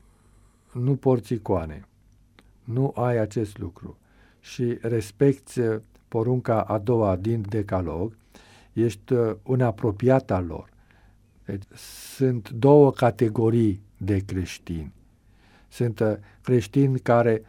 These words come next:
nu sunt ca ei, dar care respectă. Dacă nu mănânci porc,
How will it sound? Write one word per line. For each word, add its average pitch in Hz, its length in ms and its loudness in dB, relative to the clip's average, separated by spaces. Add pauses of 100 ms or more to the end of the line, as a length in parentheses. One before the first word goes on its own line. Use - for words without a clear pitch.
(120)
nu 165 280 6
sunt 127 400 2
ca 113 140 2
ei, 92 560 -4 (480)
dar - 160 -2
care 135 300 6
respectă. 127 800 4 (340)
Dacă 110 440 -4 (460)
nu 110 80 -4
mănânci 120 380 2
porc, - 480 -8